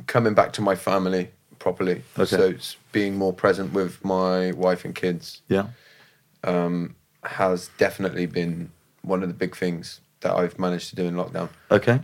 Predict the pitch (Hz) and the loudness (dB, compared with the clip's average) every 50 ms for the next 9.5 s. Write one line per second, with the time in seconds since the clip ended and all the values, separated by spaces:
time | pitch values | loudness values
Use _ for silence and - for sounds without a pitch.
0 | - - 92 101 101 90 - - 117 104 - 98 - 104 95 - - 101 95 98 | 0 2 4 4 4 6 6 6 6 4 4 2 4 4 4 4 4 2 4 2
1 | 92 90 - - 95 92 90 90 90 - - 87 87 85 85 82 80 78 - - | 2 2 0 0 0 2 2 0 0 2 4 6 8 8 6 6 4 0 -4 -4
2 | - - - - - - - - - _ _ _ _ _ _ - 98 101 98 98 | -6 -8 -12 -20 -20 -20 -20 -20 -20 _ _ _ _ _ _ 6 8 8 8 8
3 | 92 90 90 87 87 87 87 85 85 82 76 - - _ _ _ _ _ _ _ | 6 2 2 4 4 4 4 2 2 2 0 -2 -6 _ _ _ _ _ _ _
4 | _ _ _ _ - 98 110 110 110 104 104 - - - 107 98 92 - 92 - | _ _ _ _ 4 6 8 8 8 6 4 4 6 8 8 8 8 6 2 -2
5 | - - 90 85 87 - - - 90 82 82 82 76 82 78 76 - - - - | 0 2 2 2 2 0 0 2 2 2 2 2 4 4 2 2 -2 -8 -14 -16
6 | - - _ _ _ _ - - - 92 - - - 78 - - 92 104 101 98 | -18 -20 _ _ _ _ -6 0 4 6 6 6 4 0 -6 -6 -2 0 0 0
7 | 95 95 95 95 117 123 - - _ - - 95 90 82 78 73 71 - - 92 | 0 0 0 0 -2 -4 -8 -10 _ 4 6 6 8 6 4 4 2 2 2 2
8 | 87 80 85 87 82 85 82 78 80 - 123 117 107 101 101 95 92 90 90 98 | 2 2 2 2 4 4 4 2 4 6 8 8 8 6 4 0 0 2 2 0
9 | 107 104 104 - - 98 92 - 92 85 | 0 0 -2 2 4 4 6 8 6 6